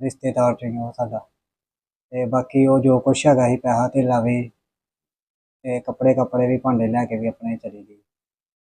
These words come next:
ਤੇ ਨਾਲ ਮੇਰੀ ਗੁੜੀਆ ਛੋਟੀ ਨੂੰ ਲੈ ਗਿਆ, ਬਾਰਾਂ ਸਾਲਾਂ ਦੀ ਗੁੜੀਆ ਜਿਹੜੀ ਨਾਲ ਲੈ ਕੇ ਗਈ। ਮੈਂ ਤੇ ਇਹੀ ਮੰਗ ਕਰਨਾ, ਚਲੋ ਕੁਛ ਨਹੀਂ ਮੇਰਾ ਹੱਲ ਹੋਣ ਡਿਆ, ਕਿਤੇ ਵੀ ਨਹੀਂ ਕੁਛ ਕਾਰਵਾਈ ਹੁੰਦੀ। ਮੈਂ ਕੰਪਲੇਂਟਾਂ ਕਰ ਕਰਕੇ ਆਇਆ,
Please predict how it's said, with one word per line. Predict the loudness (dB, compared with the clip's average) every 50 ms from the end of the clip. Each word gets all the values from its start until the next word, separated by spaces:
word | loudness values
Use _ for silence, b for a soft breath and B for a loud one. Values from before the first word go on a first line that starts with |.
| _ -8
ਤੇ | -4
ਨਾਲ | -2 0 2 2
ਮੇਰੀ | 2 2 2 2
ਗੁੜੀਆ | 2 2 2 2 2 0
ਛੋਟੀ | 0 -4 -6 -6 -6 -4
ਨੂੰ | -2 -2
ਲੈ | -2 -2 -2 -4
ਗਿਆ, | -8 -12 -18 _ _ _ -6
ਬਾਰਾਂ | -4 -4 -4 -4
ਸਾਲਾਂ | -6 -4 -4 -2
ਦੀ | -2 -2 -4
ਗੁੜੀਆ | -6 -8 -6 -6 -4
ਜਿਹੜੀ | -2 -2 -2
ਨਾਲ | -2 -2 -2 -4 -6 -8
ਲੈ | -10 -12
ਕੇ | -14 -16
ਗਈ। | _ _ _ _ _ _ _ _ _ _ _ _ _ _ _ _ _ _ _ _ _ _ -8 -4 -4
ਮੈਂ | -2 -2 0
ਤੇ | 0 0
ਇਹੀ | 2 4 4 4
ਮੰਗ | 4 4 2 -2 -4
ਕਰਨਾ, | -4 -2 -2 0 0 0 0 -2 -2
ਚਲੋ | -2 -2 -2 -2 -2 -6 -8 _ _ _ _ _ _ _ _ _ _ -6
ਕੁਛ | -4 -4 0 4
ਨਹੀਂ | 4 6 6
ਮੇਰਾ | 6 4 2 2 2
ਹੱਲ | 2 0 0 0 -2
ਹੋਣ | -2 0 0
ਡਿਆ, | 0 -2
ਕਿਤੇ | -4 -4 -6 -4 -2 -2
ਵੀ | -2
ਨਹੀਂ | -2 -4 -6
ਕੁਛ | -10 -16 -18 -18 _ _ -20
ਕਾਰਵਾਈ | -18 _ -10 -8 -8 -6 -6 -6 -6
ਹੁੰਦੀ। | -6 -4 -2 0 0
ਮੈਂ | 2 2 2 2
ਕੰਪਲੇਂਟਾਂ | 4 4 4 4 4 4 2 2 2
ਕਰ | 2 0 0
ਕਰਕੇ | 0 -4 -6 -6 -6 -8
ਆਇਆ, | -10 -8 -8